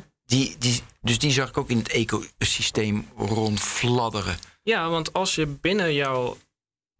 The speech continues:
Speaker 2: identity app, eh,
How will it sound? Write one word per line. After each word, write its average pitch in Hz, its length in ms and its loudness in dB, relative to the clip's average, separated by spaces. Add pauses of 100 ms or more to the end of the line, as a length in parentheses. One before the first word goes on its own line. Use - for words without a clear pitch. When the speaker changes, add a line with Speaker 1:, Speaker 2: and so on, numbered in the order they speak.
Speaker 2:
identity 147 640 -2
app, - 420 -6 (580)
eh, 131 500 -2